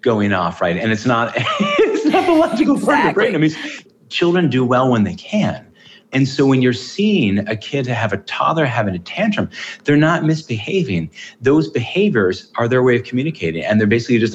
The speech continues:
Speaker 1: "I'm at my wit's end." And no one in the history of humankind has ever lectured or facted a tantruming toddler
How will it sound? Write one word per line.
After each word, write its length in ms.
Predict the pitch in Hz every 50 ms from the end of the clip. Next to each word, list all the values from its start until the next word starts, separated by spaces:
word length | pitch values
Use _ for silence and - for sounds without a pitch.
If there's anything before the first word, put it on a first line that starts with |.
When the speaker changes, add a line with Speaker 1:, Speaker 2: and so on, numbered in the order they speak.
| - -
Speaker 1:
"I'm 260 | 101 107 131 160 165
at 100 | 160 135
my 140 | 117 110 104
wit's 300 | 101 95 104 104 104 107 -
end." 320 | - 156 131 95 87 85 - - - - - - - -
And 140 | 180 190 175
no 120 | 185 185
one 160 | 202 202 180
in 220 | - - - 151 165
the 80 | 156 135
history 800 | 127 - - - - - 262 - - - - - 196 180 175 175
of 140 | 147 147 143
humankind 1080 | - - - 190 190 185 175 156 147 143 - - - 233 247 220 175 - 90 90 92 - - - - - - - - -
has 260 | - - 156 147 - 143 - -
ever 480 | 139 151 165 151 160 151 139 139 - -
lectured 720 | 143 131 135 143 139 139 - - - 147 131 120 117 104 - -
or 120 | 135 123 120
facted 840 | - - - - 160 160 202 202 208 - - 131 117 113 127 - - -
a 60 | 131
tantruming 640 | 127 - - - 151 156 160 151 - 139 127 113 107
toddler 560 | - - 135 143 165 185 165 110 90 87 87